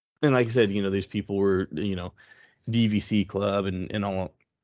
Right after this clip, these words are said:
you know, all of that. Now, it doesn't mean that they should have done what,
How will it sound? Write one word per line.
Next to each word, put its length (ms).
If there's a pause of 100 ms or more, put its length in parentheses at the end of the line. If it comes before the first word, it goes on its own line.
(400)
you 80
know, 120
all 200
of 60
that. 220
Now, 160
it 60
doesn't 320
mean 200
that 200
they 180
should 320
have 100
done 260
what, 180